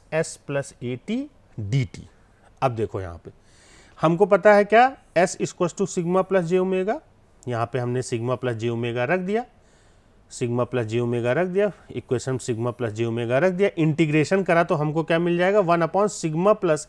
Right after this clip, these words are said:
A plus j omega। कंडीशन क्या आ गया, पहले यहाँ क्या था, here we have A, then A is greater than zero। अब A की जगह क्या है आपका, sigma plus A,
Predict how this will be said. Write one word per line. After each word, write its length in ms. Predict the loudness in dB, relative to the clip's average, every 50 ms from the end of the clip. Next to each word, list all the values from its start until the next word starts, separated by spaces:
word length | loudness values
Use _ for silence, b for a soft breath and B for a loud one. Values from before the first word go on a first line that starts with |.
| 0
A 100 | 2 2
plus 340 | 0 0 0 2 2 2 2 2
j 140 | 4 4 4 2
omega। 400 | 0 -4 -4 -6 -6 -6 -8 -10 -12 -14 b b b b b b b b
कंडीशन 420 | 4 6 6 6 4 4 2 2 4
क्या 140 | 4 4 4
आ 20 |
गया, 180 | 4 2 0 -2 -4 -4 _
पहले 340 | 0 0 0 2 2 2 2
यहाँ 280 | 2 0 -2 -4 -6 -6
क्या 200 | -6 -6 -8 -8
था, 380 | -8 -8 -6 -4 -4 -6 -6 _ b b b b b b b b b b -18 -8 -4
here 300 | 0 2 4 4 2 2 -2 -8 _ _ _ _ _ _ _ _ _ -16 -8
we 200 | -4 -2 -2 -2
have 220 | 0 -2 -2 -2 -4 -4 -2
A, 120 | 0 0 0 -2 -6 _ _ _ _ _ b b b b b b b b b b b _ _ _ _ _ -8
then 200 | -4 -4 -4 -2 -2
A 100 | -4 -2 -2 -2
is 80 | -2 -4
greater 320 | -2 -2 -2 0 0 0
than 240 | 2 2 2 2 2
zero। 260 | 0 0 0 0 0 -2 -2 _ 0
अब 200 | 0 0 2 6
A 120 | 6 6 6
की 120 | 6 4
जगह 260 | 2 2 4 4 2
क्या 160 | 2 2 2 2
है 160 | 2 2 2 2
आपका, 380 | 2 2 2 0 -2 -4 -4 -4 -8 _ -20 -18
sigma 520 | -12 -8 -8 -6 -4 -2 0 0 0 -2 -2 -2
plus 200 | -2 -2 -4 -4 -2 -2
A, 120 | -2 -2